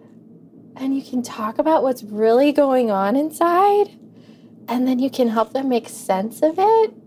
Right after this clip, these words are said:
and then they feel better. <laughs> Like, it was just very, very exciting for me.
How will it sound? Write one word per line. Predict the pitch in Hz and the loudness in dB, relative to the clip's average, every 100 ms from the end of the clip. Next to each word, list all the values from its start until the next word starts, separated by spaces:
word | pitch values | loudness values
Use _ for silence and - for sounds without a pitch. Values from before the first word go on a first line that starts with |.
| - - - - - - - - - | -20 -20 -20 -20 -20 -20 -20 -20 -10
and | 240 254 262 | -6 -4 -4
then | 262 285 311 339 320 | -4 -2 -2 -2 0
they | 294 269 | 2 0
feel | - - 247 277 | -2 0 2 4
better. | 320 508 539 605 640 640 508 | 4 4 6 6 6 4 2
<laughs> | 1077 - - - | -8 -20 -20 -20
Like, | - - | -20 -2
it | 262 | 2
was | 254 | 2
just | 240 240 | 2 -2
very, | 214 220 226 226 233 240 247 - - - - - | 0 2 4 4 4 4 0 -6 -20 -20 -20 -18
very | 214 220 208 208 | -4 0 2 2
exciting | 202 202 180 170 156 165 | 0 -2 0 0 -2 -4
for | 196 175 | -6 -6
me. | 165 110 101 220 | -6 -6 -6 -8